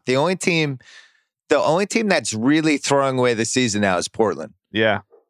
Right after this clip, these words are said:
Speaker 1: And even, like, Orlando, Orlando tried to tank two nights ago, as Steve Cerruti can attest. They played their bench the entire fourth quarter and still won.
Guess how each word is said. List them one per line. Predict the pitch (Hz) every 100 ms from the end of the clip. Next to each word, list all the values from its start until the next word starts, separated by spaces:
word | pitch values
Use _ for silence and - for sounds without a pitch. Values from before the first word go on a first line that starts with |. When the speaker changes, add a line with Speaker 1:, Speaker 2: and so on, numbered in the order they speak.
| -
Speaker 1:
And | 147
even, | 160 202 226
like, | 202
Orlando, | 180 143 151 196 143
Orlando | 113 123 165 165
tried | 156 165 147 135
to |
tank | - 156 165
two | - 139
nights | 113 104 -
ago, | 101 98
as | 98
Steve | - 139 120
Cerruti | - 135 160 139
can | 127 104
attest. | - 95 104 - - _ _ _ _ _ _ -
They | 143
played | - 165 156
their | 156 131
bench | - 165 170 -
the | 143
entire | 123 - - 175 175
fourth | - 170 -
quarter | 175 180 151
and | 113 135
still | - 214 190
won. | 220 233 208